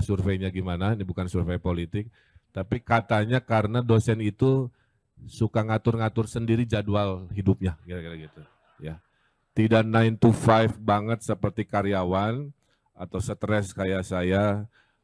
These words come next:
Sabtu Minggu rasa Senin. Kalau dosen ngatur-ngatur sendiri mau kapan jadwal kuliahnya, bimbingannya,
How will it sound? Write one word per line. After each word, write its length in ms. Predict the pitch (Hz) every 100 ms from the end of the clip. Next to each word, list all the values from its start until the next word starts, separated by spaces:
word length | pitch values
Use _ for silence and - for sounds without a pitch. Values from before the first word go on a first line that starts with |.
| _
Sabtu 240 | - 85 95
Minggu 320 | 95 95 95
rasa 320 | 92 87 92
Senin. 560 | 92 92 104 123 135 113
Kalau 240 | - 90 92
dosen 640 | 92 87 - 107 110 113 _ _ _
ngatur-ngatur 640 | 90 92 98 95 92 98 92
sendiri 480 | 95 95 95 98 95
mau 240 | 90 87
kapan 480 | - 90 - 90 87
jadwal 320 | 85 85 85
kuliahnya, 960 | 80 87 92 107 107 101 98 98 98 101
bimbingannya, 960 | 87 90 92 90 95 104 104 101 101